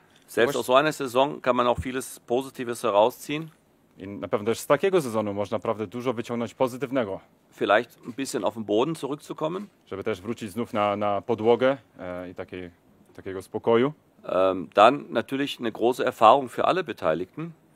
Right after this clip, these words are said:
Speaker 1: mal in so einer Situation gewesen zu sein.
Speaker 2: I też ciekawe doświadczenie dla każdego, żeby znów być w takiej sytuacji, a nie na samym, e, czole.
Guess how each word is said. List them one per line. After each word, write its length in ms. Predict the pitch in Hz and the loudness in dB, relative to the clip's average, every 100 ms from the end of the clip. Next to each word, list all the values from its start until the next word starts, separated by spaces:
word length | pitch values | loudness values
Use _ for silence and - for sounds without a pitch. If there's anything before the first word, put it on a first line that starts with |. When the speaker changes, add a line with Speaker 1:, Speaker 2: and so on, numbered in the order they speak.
| _ | _
Speaker 1:
mal 200 | 107 107 | 0 2
in 60 | 113 | 2
so 140 | 113 | 2
einer 160 | 120 127 | 2 0
Situation 500 | - 113 - 117 120 | -2 -4 -2 -4 -2
gewesen 460 | 107 95 107 139 | -4 -2 -2 -4
zu 140 | 131 131 | -14 -8
sein. 340 | 139 143 180 160 _ _ _ _ | -2 -2 -4 -16 _ _ _ _
Speaker 2:
I 80 | 101 | -8
też 300 | 107 107 - | -4 -4 -6
ciekawe 520 | - 113 117 113 110 | -10 0 2 4 2
doświadczenie 500 | 104 123 - 143 160 | 2 -2 0 0 0
dla 140 | 113 107 | 2 2
każdego, 400 | 117 101 110 117 | 2 2 2 0
żeby 200 | 107 104 | 0 -2
znów 260 | 110 120 | -4 -2
być 180 | - 120 | -2 -4
w 80 | - | -2
takiej 320 | - 135 156 | 0 2 0
sytuacji, 640 | - 117 110 110 - 135 139 - - | -8 -8 0 0 0 -6 -6 -14 -14
a 60 | - | -8
nie 120 | 110 | -4
na 80 | 110 | -4
samym, 400 | - 120 117 113 | -2 0 0 -4
e, 320 | 98 110 110 - | -4 -2 -2 2
czole. 320 | 143 95 | 2 2